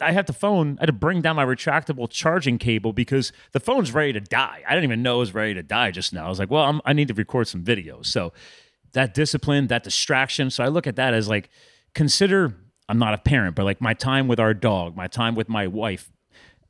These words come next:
I consider that, that discipline, like, okay, be here now.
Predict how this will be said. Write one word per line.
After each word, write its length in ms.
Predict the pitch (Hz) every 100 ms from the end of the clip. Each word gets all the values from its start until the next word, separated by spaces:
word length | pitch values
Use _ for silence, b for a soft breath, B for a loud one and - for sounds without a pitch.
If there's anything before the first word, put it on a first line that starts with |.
| _ 117
I 100 | 113
consider 460 | 123 113 - 151
that, 320 | 117 123 104
that 200 | 113 104
discipline, 440 | 101 120 - 107 101
like, 140 | 98
okay, 400 | 110 151 113 73 b b b b -
be 220 | 131 117
here 260 | 104 98
now. 280 | 85 64 -